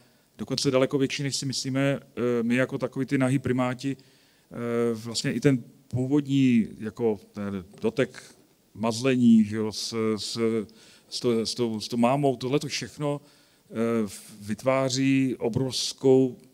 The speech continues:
jako obrovskou záplavu informací, které taky, eh, strašně důležitým roli, eh, strašně důležitým způsobem hrajou roli v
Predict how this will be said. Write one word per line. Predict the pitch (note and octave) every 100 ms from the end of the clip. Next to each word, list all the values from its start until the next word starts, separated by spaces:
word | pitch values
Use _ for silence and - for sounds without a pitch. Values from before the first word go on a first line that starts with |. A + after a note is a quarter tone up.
| _ _
jako | A2 - -
obrovskou | A#2 B2 - C#3
záplavu | A#2+ A#2 C3+ C#3+
informací, | A#2+ C3 B2 -
které | - C3
taky, | B2 - C3+ - _ - _
eh, | - A2+ A#2 G#2+
strašně | - A2 C3+
důležitým | B2 B2 B2+ C3
roli, | B2 B2 G#2
eh, | A2 A2
strašně | G2 A#2+ G#2+ C3
důležitým | B2 B2+ C3+
způsobem | A#2+ B2 C#3+ C3 C3 -
hrajou | A2 A#2 B2 C3 B2+ - _ _ _ A2
roli | A2 C3 C3
v | A#2 G#2+